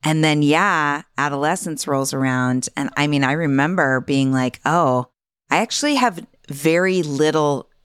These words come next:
control here," and doing my own work around the difference between control and influence, and recognizing that influence comes from relationship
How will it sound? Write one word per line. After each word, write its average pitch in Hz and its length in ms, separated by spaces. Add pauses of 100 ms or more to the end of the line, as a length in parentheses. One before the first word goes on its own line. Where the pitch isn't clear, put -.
(140)
control 135 680
here," 123 260
and 135 180 (160)
doing 185 280
my 156 260
own 160 480 (240)
work 160 480 (100)
around 139 680
the 147 100
difference 165 640
between 139 420
control 160 500
and 165 120
influence, - 760 (380)
and 156 160
recognizing 151 1040
that - 260
influence 156 960 (180)
comes 151 640
from 131 580 (480)
relationship - 840